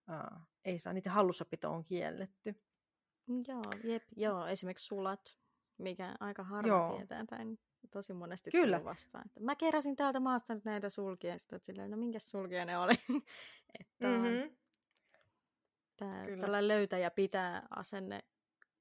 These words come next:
Speaker 2: on. Ja, no toi, no en mä ehkä tiedä, onko se tollainen asenne välttämättä. Se saattaa olla vaan tietämättömyyttä myös, mutta on, on
Speaker 1: Mä
Speaker 2: kyllä
Speaker 1: luulen, että se
Speaker 2: paljon
Speaker 1: on
Speaker 2: liikenteellä.
Speaker 1: tietämättömyyttä. Ja sit just se
Speaker 2: Mm.
Speaker 1: ehkä ajatus siitä, että kun se löytyy maasta,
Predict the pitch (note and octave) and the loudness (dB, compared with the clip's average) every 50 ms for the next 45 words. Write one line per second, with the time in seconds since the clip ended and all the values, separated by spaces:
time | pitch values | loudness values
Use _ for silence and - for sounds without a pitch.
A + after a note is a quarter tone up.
0 | _ _ _ - G3 G3 F#3 F#3 F#3 F#3+ F#3 _ _ - - F#3+ G3 - G3+ G#3 | _ _ _ -12 -8 -8 -6 -6 -6 -8 -10 _ _ -8 -6 -6 -6 -6 -8 -8
1 | G#3+ G#3+ A3 A3+ G#3+ - G#3+ A3 - - - G3 G3 G3 G3 G#3 A#3 B3+ A3+ - | -6 -4 -4 -4 -2 -2 -2 -4 -4 -2 -4 -4 -4 -2 -2 0 -2 -2 -2 -4
2 | F3+ F3 F3 E3+ F3 E3 E3 - F3+ F3 D#3+ E3 E3 E3 - F3 F3 - F#3+ G3 | -8 -8 -8 -8 -6 -8 -10 -10 -8 -6 -4 -4 -4 -4 -4 -6 -6 -6 -8 -6
3 | G3+ G3+ G#3 G#3 - - G#3 - - G3 G3 G3 - - F#3+ F3+ E3+ D#3+ D#3+ D#3+ | -6 -6 -6 -6 -8 -10 -12 -12 -10 -6 -6 -6 -4 -2 -4 -4 -2 -4 -4 -4
4 | D#3+ E3 - F3+ F3+ F#3+ - G#3+ G#3+ G#3+ - _ - G#3+ G#3+ G#3+ - - A3+ G#3+ | -6 -6 -4 -6 -8 -6 -6 -8 -8 -8 -10 _ -10 -10 -10 -10 -12 -12 -12 -10
5 | G#3+ A3 G#3 - - A3 - _ - A3+ G#3 _ _ _ _ _ _ _ _ _ | -10 -10 -12 -14 -14 -16 -18 _ -20 -20 -20 _ _ _ _ _ _ _ _ _
6 | _ _ _ _ _ _ _ _ _ _ _ _ - G#3 G#3 G3+ G#3 - - G#3 | _ _ _ _ _ _ _ _ _ _ _ _ -8 -6 -6 -6 -8 -8 -6 -6
7 | G#3 G3 G3+ F#3+ F#3+ G#3 A#3 A#3+ G#3 F#3+ F#3 F#3 F3+ E3+ E3+ F#3 F3 D#3+ D#3+ E3+ | -2 2 4 4 4 4 4 2 0 0 0 0 -2 -2 -2 0 0 0 0 0
8 | E3 F3+ F#3+ G3 G#3 G3+ G#3 G3+ G3+ G#3 G#3+ _ _ - - - _ _ _ _ | -2 -2 -2 -2 -2 -4 -4 -4 -6 -6 -10 _ _ -16 -16 -16 _ _ _ _
9 | _ _ _ _ _ _ _ _ _ _ _ - G#3+ F#3+ G#3+ G#3 G3+ G3+ F#3 F#3 | _ _ _ _ _ _ _ _ _ _ _ -2 2 2 2 2 2 -2 -2 0
10 | F3+ F#3+ F3+ - - - G3 F#3 F3+ - F3 - - F3+ F3 E3+ E3 E3 D3+ - | 0 0 0 0 0 0 2 2 0 -2 -6 -6 -4 -2 -2 0 0 0 -2 0
11 | - F3+ - F3+ E3 F3 E3+ D#3+ E3 - E3+ E3 E3 E3 D#3 D#3+ D#3 D3 D3+ - | -4 -2 0 0 2 4 2 2 2 0 -2 -2 0 0 0 0 0 0 0 -4
12 | - - D#3+ | -6 -8 -8